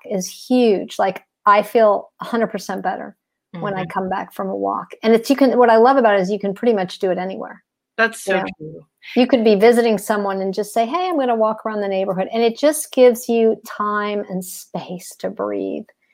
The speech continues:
Speaker 2: Yes.
Speaker 1: and come back.
Speaker 2: And the, moving the, your body, I think, is
Speaker 1: Mm-hmm.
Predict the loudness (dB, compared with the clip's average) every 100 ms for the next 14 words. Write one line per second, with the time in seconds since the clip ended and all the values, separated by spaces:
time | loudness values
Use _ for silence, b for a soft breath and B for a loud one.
0 | -14 -8 -4 -4 -2 -4 0 0 2 0
1 | -2 -4 -18 _ _ B B B -4 -4
2 | -8 -2 -2 2 2 4 2 2 2 2
3 | 4 4 4 2 0 -2 -4 -8 -2 0
4 | 0 -2